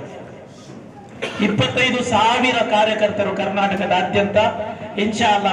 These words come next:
ಪ್ರತಿಜ್ಞೆ ಸ್ವೀಕರಿಸ್ತಾ ಇದ್ದಾರೆ. ಅದರ ಮುಂದಿನ ಭಾಗವಾಗಿ, ಅದರ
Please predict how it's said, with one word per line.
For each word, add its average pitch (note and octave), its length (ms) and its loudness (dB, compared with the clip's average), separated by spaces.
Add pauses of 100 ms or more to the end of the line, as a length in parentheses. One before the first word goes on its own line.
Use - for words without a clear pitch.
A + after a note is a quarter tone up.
ಪ್ರತಿಜ್ಞೆ G3+ 460 -2
ಸ್ವೀಕರಿಸ್ತಾ G#3 580 0
ಇದ್ದಾರೆ. G3+ 300 4 (420)
ಅದರ A#3 160 0 (100)
ಮುಂದಿನ C#4 300 2 (120)
ಭಾಗವಾಗಿ, G#3 460 -2 (560)
ಅದರ G#3+ 140 0